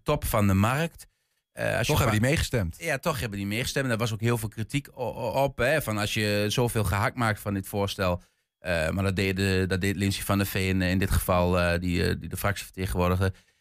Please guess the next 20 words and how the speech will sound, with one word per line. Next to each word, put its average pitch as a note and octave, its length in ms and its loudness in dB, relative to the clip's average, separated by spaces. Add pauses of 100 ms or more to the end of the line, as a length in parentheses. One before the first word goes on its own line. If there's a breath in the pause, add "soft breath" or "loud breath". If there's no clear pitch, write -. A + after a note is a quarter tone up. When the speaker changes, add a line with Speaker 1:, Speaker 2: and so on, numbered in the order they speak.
(260 soft breath)
Speaker 1:
Eh, G2+ 240 2
waarom A2 300 2
stem A2 280 2
je G2+ 80 2
dan F#2 380 0
toch, A2 420 0
eh, G2 140 -6
voor? C3+ 560 0
Nou A2 140 -2
ja, F#2 180 0
goed, - 260 -10
ze - 60 -6
hadden, F2+ 340 -2
eh, F2+ 80 -4
vertrouwen A2 460 -2
in G#2 140 -2
dat, F#2+ 240 -2
eh, F#2+ 260 0
eh, F#2 440 0
ehm, F#2 100 2